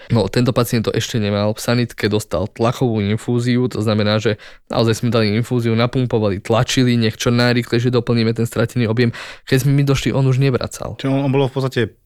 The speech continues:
Speaker 2: po vyvracaní sa?
Speaker 1: Áno, ale nebol dobrý. To naozaj som videl, že napriek tomu, že ja, ja som hovoril záchranárke, nehnevaj sa, ale niekde leje. To, to pr-, nie je možné, aby sa z minúty na minútu, jak sme dali do sanitky, horšil.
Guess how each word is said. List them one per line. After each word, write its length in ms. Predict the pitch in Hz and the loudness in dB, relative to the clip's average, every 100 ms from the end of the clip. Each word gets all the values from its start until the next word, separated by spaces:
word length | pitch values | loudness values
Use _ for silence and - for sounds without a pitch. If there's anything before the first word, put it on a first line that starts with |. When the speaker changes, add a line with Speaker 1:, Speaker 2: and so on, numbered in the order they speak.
| _ - | _ -2
Speaker 2:
po 140 | 123 | 0
vyvracaní 580 | 123 120 123 - 123 123 | 2 2 0 0 0 0
sa? 320 | - 143 156 - | 0 -2 -2 -2
Speaker 1:
Áno, 420 | 120 104 - _ - | 0 0 -4 _ -2
ale 240 | 113 120 | 0 2
nebol 400 | 131 143 139 135 | 2 2 4 2
dobrý. 480 | 143 151 113 - - _ _ - | 2 0 -2 -4 -14 _ _ -4
To 100 | 120 | 2
naozaj 320 | 135 143 131 | 4 4 2
som 180 | - 117 | 0 0
videl, 280 | 113 113 120 | 2 2 2
že 100 | 127 | 2
napriek 320 | 117 117 123 | 2 0 -2
tomu, 200 | - 139 | 0 0
že 240 | 123 113 - - - - | 2 0 -2 -20 -20 -2
ja, 260 | 113 110 | 2 2
ja 160 | 110 120 | 2 0
som 80 | 127 | 0
hovoril 240 | 123 120 | 2 2
záchranárke, 680 | 120 117 123 117 113 - 107 | 0 0 -2 0 -2 -2 -2
nehnevaj 340 | 104 120 117 107 | 0 0 0 -2
sa, 140 | 78 | -2
ale 160 | 110 110 | 0 0
niekde 240 | 107 110 | 0 0
leje. 360 | 104 131 123 101 _ - | 0 0 0 -4 _ -6
To, 120 | 101 | -6
to 180 | - 107 | -4 -6
pr-, 160 | 110 | -2
nie 320 | 110 120 139 123 | 0 2 2 2
je 40 | |
možné, 420 | 104 110 117 104 | 0 0 0 0
aby 240 | - 113 113 | 0 0 -2
sa 240 | - 104 - - - | 0 -2 -4 -20 -6
z 100 | 113 | 0
minúty 400 | 127 147 143 120 | 2 2 2 0
na 120 | 107 | 2
minútu, 320 | 110 113 113 | 2 0 0
jak 100 | 110 | -2
sme 140 | - 107 | 0 0
dali 160 | 113 | 2
do 120 | 110 | 0
sanitky, 400 | 113 113 107 - | 0 -2 -4 -2
horšil. 520 | 110 135 139 - 87 | 0 0 0 -2 -4